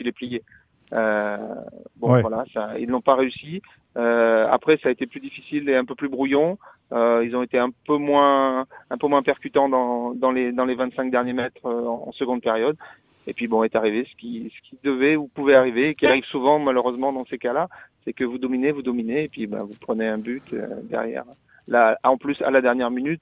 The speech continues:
Speaker 1: peut-être sur un corner qui n'y est pas, le ballon est détourné. Bon, mais il y a tout, hein. Là, ils ont fait ficelle, hein. Ils ont, ils ont tout mis dans le même package. Bon, ben, espérons que ce soit une fois, et voilà, on verra la suite.
Speaker 2: Ouais, t'as raison, tout est dans le même package sur ce but, effectivement, entre le,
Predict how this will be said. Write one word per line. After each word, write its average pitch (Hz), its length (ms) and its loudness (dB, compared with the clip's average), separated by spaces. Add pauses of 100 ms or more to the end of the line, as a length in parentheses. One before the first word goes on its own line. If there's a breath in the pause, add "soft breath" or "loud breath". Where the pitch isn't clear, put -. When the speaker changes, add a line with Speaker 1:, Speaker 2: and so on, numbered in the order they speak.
Speaker 1:
peut-être 160 540 4
sur - 180 -6
un 123 60 -2
corner 123 380 -2
qui 120 80 -14
n'y 117 160 -6
est 110 40 -10
pas, 143 220 0 (380 loud breath)
le 147 260 4
ballon 143 300 6
est - 20 0
détourné. 127 380 -2
Bon, 151 160 2
mais 151 80 2
il - 20 0
y 165 60 4
a 147 40 2
tout, 165 220 -4
hein. 127 140 -8
Là, 139 120 -2
ils 135 120 -4
ont 131 60 -6
fait 139 120 -6
ficelle, 120 420 -4
hein. 117 140 -8
Ils 123 80 -10
ont, 120 180 -6
ils 131 60 -6
ont 143 60 0
tout 190 100 -6
mis 185 140 0
dans 170 80 6
le 160 40 2
même 156 140 0
package. 143 380 -2 (500 loud breath)
Bon, 113 180 -2
ben, 104 180 -4
espérons 120 360 -2
que - 60 -18
ce 123 80 -6
soit 127 200 0
une 120 120 -2
fois, 139 340 6
et 110 280 -2 (100)
voilà, 123 260 -4
on 120 80 -10
verra 117 160 6
la 127 80 4
suite. - 220 -10 (380)
Speaker 2:
Ouais, 151 200 6
t'as 151 120 8
raison, 151 200 6
tout 180 180 0
est 190 60 6
dans 165 80 6
le 165 60 4
même 160 160 4
package 160 320 2
sur 143 180 2
ce 120 60 -4
but, 165 200 -2
effectivement, 143 560 0
entre 139 220 0
le, 123 260 2